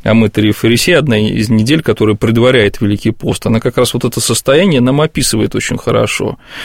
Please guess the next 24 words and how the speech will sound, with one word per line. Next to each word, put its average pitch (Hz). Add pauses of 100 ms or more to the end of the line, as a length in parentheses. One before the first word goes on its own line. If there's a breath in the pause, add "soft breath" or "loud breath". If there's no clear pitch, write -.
(320 loud breath)
Человека, 135
который 117
пришел 170
и 131
вот 120
вслух -
перед 123
Богом 127
говорит, 117
да, 117 (420 loud breath)
о 101
том, 107 (100)
как - (440)
я 123 (500)
соблюдаю 110
пост, -
как -
я 107
соблюдаю 113
заповеди, 104
какой 123
я 117
великий 113
человек. 117